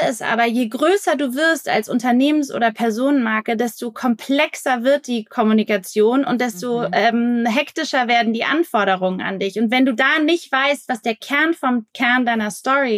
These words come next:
Speaker 1: ist, ähm, dann kostet es großen Aufwand, es im Nachhinein aufzustellen.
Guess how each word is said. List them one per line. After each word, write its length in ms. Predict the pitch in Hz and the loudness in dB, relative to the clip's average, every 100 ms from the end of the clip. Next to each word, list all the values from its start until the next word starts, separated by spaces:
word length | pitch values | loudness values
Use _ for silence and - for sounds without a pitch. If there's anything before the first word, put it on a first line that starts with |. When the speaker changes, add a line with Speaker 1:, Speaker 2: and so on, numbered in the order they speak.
| - | -2
Speaker 1:
ist, 320 | 208 254 - - - - - - - | -4 -4 -12 -18 -18 -20 -20 -12 -2
ähm, 540 | 247 247 240 247 240 | 2 4 4 2 0
dann 160 | 233 262 | 0 0
kostet 340 | 311 - - | 0 -2 -4
es 140 | 240 | -8
großen 420 | - 254 285 - 285 | -4 -2 -2 -2 -4
Aufwand, 560 | - 247 240 240 240 | 0 0 0 0 0
es 240 | 240 226 - | -4 -8 -4
im 160 | 226 | 2
Nachhinein 840 | 226 220 214 220 202 202 196 202 208 | 2 2 0 0 2 2 0 -4 -6
aufzustellen. 840 | - 196 - 180 - 170 170 180 | -4 -4 -6 -12 -8 -8 -8 -10